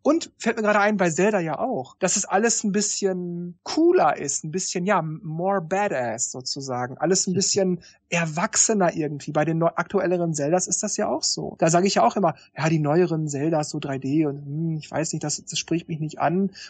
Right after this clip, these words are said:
Speaker 1: Und pups, kommt ja ein halbwegs zwei D Zelda daher, hier, äh, Link Between Worlds, bumm, ich geh drauf ab wie Schmitz Katze. Hat das was also damit zu tun, dass es erwachsener wird, lässiger?
Speaker 2: Meiner geht man schon ein bisschen mit der Zeit mit, aber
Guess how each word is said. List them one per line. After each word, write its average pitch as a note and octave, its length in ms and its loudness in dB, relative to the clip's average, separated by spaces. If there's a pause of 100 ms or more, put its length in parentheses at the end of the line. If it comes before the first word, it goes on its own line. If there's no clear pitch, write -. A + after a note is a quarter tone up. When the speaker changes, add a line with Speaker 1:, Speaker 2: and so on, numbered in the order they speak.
Speaker 1:
Und F#3+ 220 0
pups, - 340 2
kommt G3+ 220 -4
ja F3 100 2
ein D#3+ 220 -2
halbwegs G#3 460 -2
zwei F#3 260 0
D G3+ 180 -2
Zelda F#3 380 0
daher, F#3 500 0
hier, F3 220 2
äh, E3 160 0
Link E3 180 -2
Between E3 300 -2
Worlds, F3+ 300 2
bumm, G#3+ 240 2
ich F#3 120 -8
geh F3 260 0
drauf D#3+ 200 2
ab - 180 -6
wie F3+ 40 -4
Schmitz - 220 -4
Katze. - 400 -4
Hat F#3 180 -2
das G#3+ 120 0
was G#3 140 0
also F3+ 180 2
damit F3 280 2
zu G#3 100 -4
tun, G#3+ 220 -2
dass F#3 180 2
es - 220 0 (420)
erwachsener A3+ 840 -2
wird, B3+ 300 -4
lässiger? A#3 640 -4 (260)
Speaker 2:
Meiner A2+ 280 4
geht A2+ 180 -2
man B2 80 -4
schon B2+ 180 -6
ein - 40 -10
bisschen C3 220 -4
mit B2 100 -2
der B2+ 140 4
Zeit G#2 280 2
mit, F#2+ 240 -8
aber G#2+ 300 2